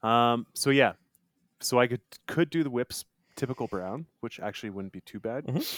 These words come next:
Speaker 1: Or I could go and use a color that I've already used in my army, like purple or something.
Speaker 2: Oh, it's true. I do like, mm, I do like continuation of color in armies.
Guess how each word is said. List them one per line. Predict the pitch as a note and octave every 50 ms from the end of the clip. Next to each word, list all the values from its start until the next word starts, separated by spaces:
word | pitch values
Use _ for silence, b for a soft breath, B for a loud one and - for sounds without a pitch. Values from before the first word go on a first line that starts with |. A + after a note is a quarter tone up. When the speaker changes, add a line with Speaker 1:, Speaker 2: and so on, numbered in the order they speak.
| B B B B B B B _ _ _ -
Speaker 1:
Or | A2+ A2+ A#2 A#2 A2+ A2
I | G#2+ G#2+
could | - A2+ G2
go | G#2+ G2+ G2+ G2+ G2+ G2 G2 F#2+ F#2 - -
and | G2+ F#2 F#2+
use | F#2 G2 F#2
a | G#2 G2
color | - - G#2 G2 F#2 F#2
that | F#2 F#2
I've | F2 F#2
already | F#2 F2 E2
used | E2+ F2 E2+ F2+
in | F2
my | E2+ F2
army, | F#2+ G2 F#2+ F#2+ F#2 E2
like | E2+ D#2+ _ -
purple | - - - - - D#2+ - -
or | _ -
something. | - - _ _ _ _ _ _ -
Speaker 2:
Oh, | B2+ A#2+ A#2
it's | A#2 -
true. | - - - B2 B2 A#2+ A#2 A2 - -
I | - A#2+
do | B2+ - - - B2+ C#3+ E3 F3 F#3
like, | F#3 F#3+ F#3 F#3 - _ _ _ - - - - _ - -
mm, | C#3 D3 D#3 D#3 D#3 D#3 D#3 D#3 D3+ D#3 -
I | -
do | B2+ C3+ D3+
like | D#3 D#3
continuation | - C#3+ C#3 - D3+ C#3+ C3+ C3 C3+ - D3+ C#3+
of | C3 - -
color | - D3 - - - - -
in | - - - -
armies. | - - - - - -